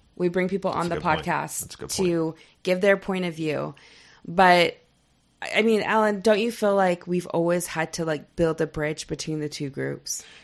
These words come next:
Speaker 2: Yeah, see, that's, this is the balance that's really difficult is, you know, I, I wanna make sure that those that are post-Mormon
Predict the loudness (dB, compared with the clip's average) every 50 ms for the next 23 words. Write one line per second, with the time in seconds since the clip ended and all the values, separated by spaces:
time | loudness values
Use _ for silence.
0 | _ _ -2 2 2 4 4 2 0 -2 -6 -6 -2 -2 -2 -2 -2 -4 -8 -8
1 | -6 -6 -6 -4 -4 -6 -6 -8 -6 -2 -2 -2 0 -2 -2 -4 -6 -10 -12 -12
2 | -12 -10 -10 -8 -8 -8 -8 -8 -10 -12 -10 -10 -8 -6 -6 -6 -8 -10 -12 -14
3 | -14 -14 -16 -20 -20 -16 -10 -6 -4 -4 -4 -4 -6 -8 -10 -10 -10 -10 -10 -12
4 | -14 -18 _ _ _ _ _ _ _ -12 -12 -8 -2 0 0 2 0 0 2 4
5 | 4 4 4 2 0 -2 -4 -4 -4 -6 -6 -6 -6 -6 -6 -6 -6 -6 -4 -6
6 | -6 -8 -10 -16 _ -16 -8 -6 -4 -4 -4 -6 -8 -6 -6 -4 -4 -4 -6 -8
7 | -10 -10 -10 -10 -12 -14 -16 _ _ _ _ _ _ _ _ _ -16 -8 -6 -6
8 | -6 -4 -2 -2 -2 -2 -4 -4 -6 -4 -4 -4 -6 -8 -10 -12 -16 -18 _ _
9 | _ _ _ -10 -8 -8 -8 -8 -10 -10 -12 -12